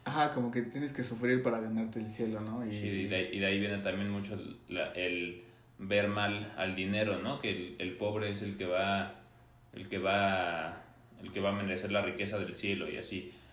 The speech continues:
Speaker 2: por todas esas ideas que la religión ha, ha implantado.
Speaker 1: Ajá, y, y no es porque... o sea, no es por como querer tachar la religión, sino yo creo que más que nada se ha distorsionado muchísimo. O sea, ya llega un punto... En,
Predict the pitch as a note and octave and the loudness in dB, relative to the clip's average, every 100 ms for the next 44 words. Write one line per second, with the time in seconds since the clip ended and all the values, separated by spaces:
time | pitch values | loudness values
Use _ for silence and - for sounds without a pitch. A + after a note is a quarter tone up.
0 | - - - - - F#2+ F#2 - - - | -20 -20 -20 -14 -6 -6 -6 -12 -12 -2
1 | B2+ A#2+ A#2+ A#2+ A#2 G#2+ G#2+ - A2+ G2+ | -2 0 -4 -4 -2 0 0 0 -2 -2
2 | - - - - F2+ F#2 F#2 F#2 G#2+ G#2+ | -4 -14 -20 -6 -2 0 -2 -4 -2 0
3 | G#2+ G#2 G2+ G2+ - - - - G2 G2+ | 0 0 0 -4 -10 -20 -16 -4 -2 0
4 | G2 G2 - B2+ B2+ A2 - - - - | 2 0 4 6 6 4 -2 -12 -20 -20
5 | - - - C3 B2+ C3 C3 B2+ C#3+ D#3 | -20 -20 -10 -6 -2 0 2 2 4 6
6 | F#3 G#3+ - B3 G3+ - C3+ B2+ A#2+ B2 | 8 6 10 10 10 6 6 8 8 6
7 | D#3 E3+ G3 F#3+ - B2+ A#2 A2+ A#2+ B2+ | 6 4 4 2 4 4 2 4 6 6
8 | C3+ B2+ C#3+ C3 A2 G#2+ A#2 C3 B2 A#2 | 6 0 0 2 0 0 0 0 0 0
9 | A2+ C#3 D3+ D3 B2+ B2+ C3+ C#3 C3+ C3 | 2 2 2 2 4 4 4 0 0 0
10 | C3+ B2+ - - A#2 B2+ C3 - B2 A2 | 0 -2 -4 4 6 6 2 2 2 2
11 | A#2+ A#2 C3+ B2+ A#2 G#2 C3 A2+ G#2 G2+ | 2 4 6 4 2 0 -2 -2 -4 -6
12 | - - - - - - A#2 A2+ C3 C#3 | -14 -20 -20 -16 -8 -2 0 2 2 4
13 | C#3+ C#3+ C3+ C3 B2+ B2+ B2+ B2+ | 2 2 0 0 2 4 4 2